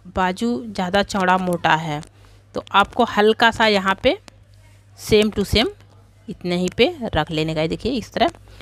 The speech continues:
रख लेने का है। उसके बाद में आपको यहाँ पे देखिए, यहाँ पे मिला लेने का है। देखिए, इस तरह मिला लेने का है। देखिए, मैं आपको पट्टी से बता रही हूँ, एक इंची पे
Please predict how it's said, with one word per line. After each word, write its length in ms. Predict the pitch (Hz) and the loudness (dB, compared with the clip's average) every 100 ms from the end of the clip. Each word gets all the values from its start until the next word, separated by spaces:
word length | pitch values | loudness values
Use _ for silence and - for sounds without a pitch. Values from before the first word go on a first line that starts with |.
| - - | -20 0
रख 140 | 165 - | 0 2
लेने 280 | 170 165 170 | 2 2 2
का 140 | 165 | 2
है। 200 | 170 180 - - | 2 -2 -4 -2
उसके 300 | 202 - 294 | -2 2 4
बाद 220 | 285 269 | 6 6
में 100 | 277 262 | 4 4
आपको 360 | 233 - 415 403 - - - - | 2 0 -6 -6 -10 -18 -14 -6
यहाँ 220 | 180 180 | -2 0
पे 100 | 190 | 0
देखिए, 360 | 190 - 311 359 - _ - | -2 -2 -4 -6 -14 _ -16
यहाँ 240 | - 165 180 | -8 -6 -2
पे 180 | 240 349 - - - - - - - 185 | 0 -2 -8 -20 -18 -18 -18 -18 -10 -4
मिला 300 | 180 160 160 | 0 2 2
लेने 280 | 156 151 151 | 2 0 -2
का 80 | |
है। 60 | 156 | -4
देखिए, 320 | 160 - - - | -4 -6 -8 -8
इस 140 | 165 - | -12 -6
तरह 200 | - 339 294 - - - | -4 -6 -12 -20 -20 -6
मिला 280 | 165 156 151 | -2 0 2
लेने 280 | 147 151 | 0 -2
का 120 | 151 151 | -4 -6
है। 180 | 165 170 | -6 -6
देखिए, 240 | 185 - 285 | -4 -2 0
मैं 120 | 220 | 2
आपको 260 | 175 - | 2 0
पट्टी 280 | 247 180 - | -4 -4 -6
से 120 | 160 | -6
बता 260 | 180 165 165 | -6 0 0
रही 140 | 175 | 2
हूँ, 180 | 190 285 - - - - - - - - | -2 -4 -6 -18 -20 -20 -20 -20 -20 0
एक 240 | 190 220 226 | 4 4 2
इंची 300 | 175 - 170 | -4 -4 -6
पे 200 | 208 | -6